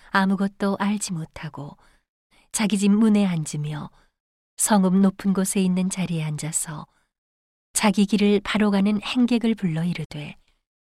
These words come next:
"무릇 어리석은 자는 이리로 돌이키라." 또 지혜 없는 자에게 이르기를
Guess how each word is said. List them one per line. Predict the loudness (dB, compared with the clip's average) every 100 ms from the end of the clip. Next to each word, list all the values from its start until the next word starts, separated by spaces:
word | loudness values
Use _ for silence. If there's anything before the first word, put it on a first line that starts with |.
| _ _ _ _ _ 2
"무릇 | 4 2 -2 -18 -20 0
어리석은 | 4 4 2 0 0
자는 | 0 0 0 0
이리로 | 0 0 -2
돌이키라." | -4 -6 -8 -12 -12 -12 -14 _ _ _ _ _ _ _ _ _ _
또 | 2 4 2
지혜 | 2 4 4
없는 | 2 2 2
자에게 | 0 -4 -4
이르기를 | -4 -6 -8 -10 -12